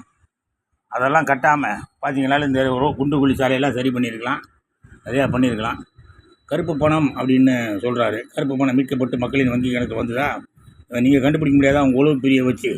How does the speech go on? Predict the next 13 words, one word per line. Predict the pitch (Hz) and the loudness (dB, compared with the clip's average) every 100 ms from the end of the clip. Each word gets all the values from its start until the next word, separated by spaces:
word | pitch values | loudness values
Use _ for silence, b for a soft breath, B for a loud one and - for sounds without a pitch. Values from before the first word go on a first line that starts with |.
| - _ _ _ _ | -8 _ _ _ _
உங்க | 123 123 | -6 0
உளவு | 135 160 135 | 2 4 2
பிரியை | 131 131 | 2 2
வச்சு | 123 127 | 0 0
யார் | 127 139 | 0 2
யாரெல்லாம் | 139 135 120 | 2 2 0
கருப்பு | 135 131 | 0 -2
பணம் | 123 120 | -2 -2
வச்சிருக்கா, | 120 110 135 | -2 -2 -2
யார் | 120 127 | 0 0
யாரெல்லாம் | 123 127 135 127 123 | 0 -2 -2 0 0
ஏலம் | 135 135 | 0 -2
பா-, | 113 | -6